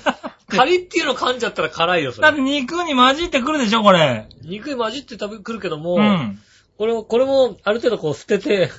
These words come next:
Speaker 1: <laughs>
Speaker 2: こう、こう、しゃぶしゃぶしゃぶってしながら。
Speaker 1: あ、でもこの出汁うまいな。
Speaker 2: 出汁うまいです。
Speaker 1: うん。
Speaker 2: こうパイ、パイタンっていうんですかね。
Speaker 1: うん。
Speaker 2: 非常に美味しかった。
Speaker 1: ね、ほんとはこれはね、あの、生姜とかニンニクとかね。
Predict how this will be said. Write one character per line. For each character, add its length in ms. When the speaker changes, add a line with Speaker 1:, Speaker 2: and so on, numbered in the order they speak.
Speaker 1:
<laughs> 420
Speaker 2:
こ 120
う、 40
こ 260
う、 40
し 60
ゃ 60
ぶ 60
し 60
ゃ 40
ぶ 60
し 40
ゃ 60
ぶ 80
っ 20
て 140
し 80
な 80
が 100
ら。 120
Speaker 1:
あ、 40
で 60
も 100
こ 80
の 120
出 60
汁 200
う 40
ま 200
い 40
な。 320
Speaker 2:
出 120
汁 140
う 40
ま 160
い 60
で 40
す。 180
Speaker 1:
う 40
ん。 420
Speaker 2:
こ 160
う 260
パ 120
イ、 100
パ 120
イ 80
タ 140
ン 60
っ 20
て 100
い 40
う 20
ん 0
で 80
す 40
か 60
ね。 220
Speaker 1:
う 40
ん。 600
Speaker 2:
非 80
常 160
に 80
美 60
味 100
し 60
か 60
っ 20
た。 40
Speaker 1:
ね、 60
ほ 200
ん 60
と 60
は 100
こ 100
れ 60
は 180
ね、 200
あ 180
の、 340
生 60
姜 120
と 80
か 100
ニ 140
ン 40
ニ 100
ク 60
と 100
か 80
ね。 240